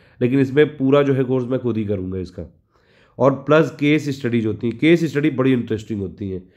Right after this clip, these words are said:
केस स्टडी के लिए जो है आप पहली बार तो पिछली बार कोई पूछे नहीं गए थे दो हज़ार अठारह में इसमें, लेकिन यूपीएससी की केस स्टडी बड़ी अच्छी होती है, आप उनको जरूर पढ़िए।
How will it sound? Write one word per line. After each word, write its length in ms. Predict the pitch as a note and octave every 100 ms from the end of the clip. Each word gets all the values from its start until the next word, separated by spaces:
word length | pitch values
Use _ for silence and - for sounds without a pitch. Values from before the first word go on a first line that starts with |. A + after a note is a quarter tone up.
| _ _ _ C3+
केस 220 | D3+ D3+
स्टडी 300 | D3 D3 D3
के 120 | C#3+
लिए 180 | D3+ D3+
जो 100 | D3
है 100 | D3
आप 280 | C#3 C3+ -
पहली 360 | C3+ B2 B2+ C3+
बार 80 | C3+
तो 120 | C3+
पिछली 300 | C3+ B2 C3
बार 160 | C3
कोई 120 | B2 C3
पूछे 300 | A#2 A2+ C3
नहीं 120 | C3+
गए 100 | B2
थे 120 | G#2+ B2+ - _ _ -
दो 120 | A#2+
हज़ार 180 | B2 B2+
अठारह 260 | A#2 A#2+ A#2+
में 140 | B2
इसमें, 260 | A#2 A#2 D3 - _ -
लेकिन 200 | C3+ E3
यूपीएससी 600 | C#3+ C#3+ C#3 G3 F3+ F3
की 80 | F3
केस 220 | D#3+ D3+
स्टडी 260 | C3 D3 D3+
बड़ी 200 | C3 A#2
अच्छी 240 | A2+ -
होती 280 | A2 F#2 G#2+
है, 60 | A2+
आप 140 | A2+
उनको 280 | C#3+ B2 D3+
जरूर 220 | A#2+ G2+
पढ़िए। 340 | F2+ F#2+ F#2